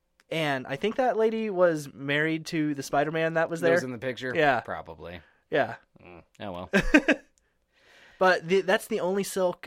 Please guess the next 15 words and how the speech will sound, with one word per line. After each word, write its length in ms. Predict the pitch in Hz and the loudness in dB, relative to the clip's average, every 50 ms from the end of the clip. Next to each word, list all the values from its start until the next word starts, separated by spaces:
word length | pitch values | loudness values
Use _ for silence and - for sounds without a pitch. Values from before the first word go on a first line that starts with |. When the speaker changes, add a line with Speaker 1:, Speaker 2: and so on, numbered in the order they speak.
| - - | -8 -4
Speaker 1:
uh, 220 | 156 147 139 131 | -2 0 0 -2
cosplayer 520 | - - 185 185 - - - 156 151 143 | -2 -4 -4 -6 -6 -6 -4 -4 -4 -2
that 100 | 131 127 | -4 -4
I've 120 | 131 127 - | -6 -6 -6
seen 260 | - 143 135 131 123 | -8 -10 -10 -10 -10
in 180 | - 135 135 - | -10 -10 -10 -8
person. 340 | - 143 131 - - 131 | -8 -8 -8 -8 -6 -4
Speaker 2:
It 20 | 160 | -4
looked 140 | 233 - 440 | -2 -2 -2
like 100 | 415 403 | -4 -2
a 60 | 175 | -2
Speaker 1:
And 160 | 131 127 127 | -4 -2 0
Speaker 2:
well-done 320 | 147 151 147 135 127 123 | 0 2 2 0 -2 -4
costume. 340 | 120 120 - - - 151 151 160 | -4 -4 -4 -4 -6 -6 -2 2
Speaker 1:
li-, 140 | 180 202 | 2 2